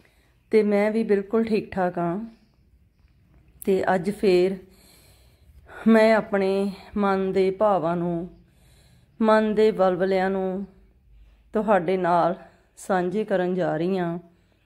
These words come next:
ਮੇਰੇ ਹਸਬੈਂਡ ਦੀ ਪਰਸਨੈਲਿਟੀ ਕੀ ਸੀ,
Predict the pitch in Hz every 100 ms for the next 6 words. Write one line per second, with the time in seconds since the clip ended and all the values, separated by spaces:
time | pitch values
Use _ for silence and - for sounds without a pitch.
0 | _ _ _ _ _ _ _ _ _ 226
1 | 226 226 220 226 226 226 226 - _ _
2 | _ _ _ _ _ 208 190 165 208 226
3 | 226 - _ _ _ _ _ _ _ 185
4 | 220 220 214 190 190 202 233 226 190 196
5 | 208 190 185